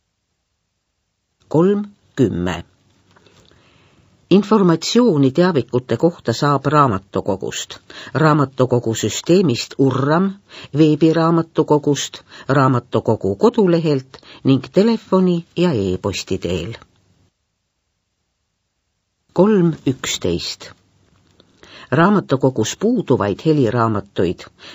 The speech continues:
või punktkirjas teavikuid tellib raamatukogu lugeja soovil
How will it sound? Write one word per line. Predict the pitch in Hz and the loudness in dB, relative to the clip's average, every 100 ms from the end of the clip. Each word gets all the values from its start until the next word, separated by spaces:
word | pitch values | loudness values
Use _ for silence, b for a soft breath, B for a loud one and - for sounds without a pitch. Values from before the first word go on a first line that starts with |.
| B | B
või | 233 240 | 2 4
punktkirjas | 175 180 180 - 185 180 175 - | 4 2 0 0 2 2 0 -2
teavikuid | 143 135 127 131 - 135 127 - - B B | 0 0 0 -2 0 0 0 -6 -20 B B
tellib | 214 233 147 120 | 2 2 0 0
raamatukogu | 147 196 180 - 127 156 156 135 | 0 0 0 -2 -2 0 0 0
lugeja | 160 196 147 123 120 | 0 0 0 0 0
soovil | 170 202 175 127 | 0 2 2 2